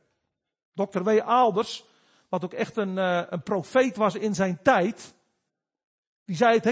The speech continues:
christenen moeten geshaked worden. Ja, dat is wat wij die mensen hebben duidelijk gemaakt met die aardbeving. Ze dienen nog de voorvadergeesten,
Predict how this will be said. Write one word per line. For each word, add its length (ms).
christenen 500
moeten 260
geshaked 920
worden. 320
Ja, 240
dat 240
is 100
wat 180
wij 140
die 100
mensen 260
hebben 200
duidelijk 320
gemaakt 320
met 100
die 140
aardbeving. 760
Ze 160
dienen 260
nog 120
de 100
voorvadergeesten, 1120